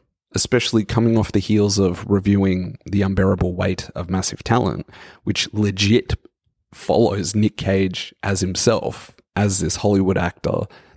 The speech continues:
that has lost touch with reality because of his alter ego and is, he's blinded by success. If anything, his character in that film is pretty much like,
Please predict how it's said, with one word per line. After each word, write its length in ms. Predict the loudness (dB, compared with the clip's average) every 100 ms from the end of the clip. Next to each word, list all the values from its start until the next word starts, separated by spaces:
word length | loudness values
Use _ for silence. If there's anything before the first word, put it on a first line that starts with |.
| _
that 200 | -4 -4
has 580 | -6 -4 -4 -6 -10 -12 -16 _ _
lost 360 | 2 2 2 0
touch 300 | -2 -2 -4
with 180 | -4 0
reality 580 | 0 0 -2 -2 -4 -4
because 260 | -4 -2 -2
of 80 | -2
his 180 | -2 -4 -6 -2
alter 340 | -2 0 0
ego 280 | 0 0 0
and 280 | 0 -2 -2
is, 220 | -4 -6 -10 -18 -18 -4
he's 140 | -2
blinded 440 | 0 2 2 2 0
by 140 | 0
success. 560 | 0 -4 -4 -2 -4 -4 -16 -20 -20 -20 -10
If 140 | -2 2
anything, 500 | 2 0 -2 -4 -10 _ _ _
his 200 | -2 0
character 460 | 0 0 2 -2 -2
in 220 | -4 -2
that 240 | 0 0 -2
film 440 | 0 2 2 -2 _ _ _ _ _ _
is 180 | 0 0
pretty 340 | 0 0 0 2
much 540 | 2 2 -2 -12 -16 _ _ _ _ _ _ _ _ _ _ _ _ _ _
like, 480 | -6 -4 -6 -10